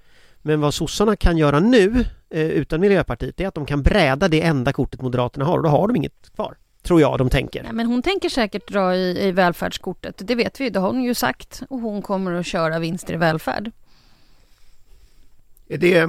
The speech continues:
Speaker 3: är det liksom, och det kommer, kommer det gå att göra politik av det under det här
Speaker 2: Det är väl det,
Speaker 3: månaden?
Speaker 2: Kolle ska väl också prata vinster och sådär. Det är väl det som han ska göra. Så att det är, ja, nej, men det,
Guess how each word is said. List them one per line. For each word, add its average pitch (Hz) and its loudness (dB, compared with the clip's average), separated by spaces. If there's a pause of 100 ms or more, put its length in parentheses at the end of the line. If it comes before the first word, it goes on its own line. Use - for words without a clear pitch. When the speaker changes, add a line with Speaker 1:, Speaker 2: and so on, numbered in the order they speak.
(840)
Speaker 3:
är 180 -10
det 156 0
liksom, 156 -6
och 156 -4
det 156 -6
kommer, 147 -4 (380)
kommer 156 -10
det 143 -4
gå 143 0
att 143 2
göra 139 2
politik 156 -8
av 156 -12
det - -10
under 127 -8
det 127 -8
här - -12 (220)
Speaker 2:
Det 277 -12
är 277 -8
väl 302 -2
det, 262 2
Speaker 3:
månaden? - -6 (120)
Speaker 2:
Kolle 262 2
ska 277 -6
väl 269 0
också 254 -4
prata 226 -2
vinster 190 -6
och - -6
sådär. 208 -2
Det 240 -2
är 214 -2
väl 214 -4
det 190 -4
som 190 -8
han 180 -4
ska - -10
göra. 180 -6
Så 214 -10
att - -10
det 208 -8
är, 247 -6
ja, 247 -2
nej, 285 0
men 240 -2
det, 262 -2